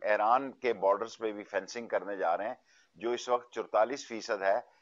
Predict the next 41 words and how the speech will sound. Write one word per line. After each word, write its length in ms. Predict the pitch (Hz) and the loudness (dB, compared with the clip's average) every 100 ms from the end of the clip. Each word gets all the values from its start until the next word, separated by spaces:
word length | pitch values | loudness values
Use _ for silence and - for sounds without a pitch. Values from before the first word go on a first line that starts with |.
| - | -16
साल 340 | - 117 135 | 2 4 6
के 140 | 131 123 | 4 4
आखिर 280 | 104 117 107 | 4 2 -4
तक 160 | 107 95 | -4 -4
मुकम्मल 360 | 90 92 101 | -6 -6 -4
हो 120 | 92 | -4
जाएगी। 400 | 87 92 95 123 120 _ _ _ _ - | 0 -2 -2 -8 -14 _ _ _ _ 2
और 380 | 107 117 123 117 120 123 120 113 | 6 8 6 2 0 2 2 0
इमरान 400 | 113 113 139 143 | 0 4 4 4
खान 260 | 135 135 | 4 4
की 120 | 123 127 | 2 -4
हुकूमत 400 | 113 117 120 - | -4 -4 -4 -6
की 100 | 117 | -14
ख्वाहिश 440 | - 110 123 127 110 | 2 4 4 2 2
है 260 | 104 104 _ - | 2 2 _ -2
और 140 | 107 | 0
इस 100 | 110 | 0
पर 160 | - 117 | -4 -6
काम 300 | - 107 113 | 2 2 2
शुरू 260 | - 127 127 | -4 -6 -4
कर 200 | 113 92 | -6 -6
दिया 220 | 98 98 | -2 -2
गया 200 | 92 90 | 0 0
है 160 | 92 - _ _ _ - | 0 -2 _ _ _ -10
कि 60 | 117 - | -6 -4
तमाम 440 | 117 123 143 151 | 0 2 2 2
बॉर्डर्स 380 | 113 110 123 131 | 4 4 2 -8
जो 160 | 107 104 | -6 -4
हैं 240 | 104 117 | -2 -2
वहाँ 260 | 104 104 113 | 0 -2 -2
एक 140 | - | 2
ऐसा 280 | 113 - 143 | 0 0 -8
सिस्टम 460 | - 110 - 117 101 | -10 -12 -8 -6 -2
लाया 220 | 87 95 | 0 0
जाए 300 | 92 95 120 - _ _ _ - | 2 0 0 -4 _ _ _ -4
कि 140 | 123 123 | -2 -2
उसमें 380 | 127 - 120 131 131 - | -6 -10 -6 -4 -4 -4
एंट्रेंस 520 | 120 117 135 175 170 | -6 -6 -6 -4 -4
की 160 | - 131 | -8 -10
जो 200 | 101 104 | -4 0
है 280 | 101 98 | 4 4